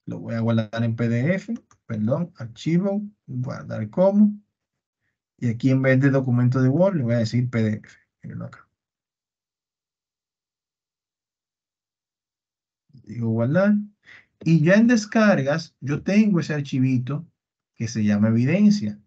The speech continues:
que es un P D F, mírenlo aquí. Descargas, mírenlo aquí, evidencia veintitrés ochenta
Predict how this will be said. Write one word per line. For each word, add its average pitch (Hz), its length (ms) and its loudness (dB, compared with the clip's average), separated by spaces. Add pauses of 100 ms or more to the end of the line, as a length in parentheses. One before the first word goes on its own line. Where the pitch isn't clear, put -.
(800)
que 113 340 2
es 131 220 -6
un 104 260 -8
P 110 120 -2
D 143 300 0
F, 208 180 0
mírenlo 107 380 -4
aquí. 180 380 -6 (720)
Descargas, 190 1000 0 (320)
mírenlo 123 340 -2
aquí, - 260 -14
evidencia 160 760 0
veintitrés 127 600 -6
ochenta - 580 -12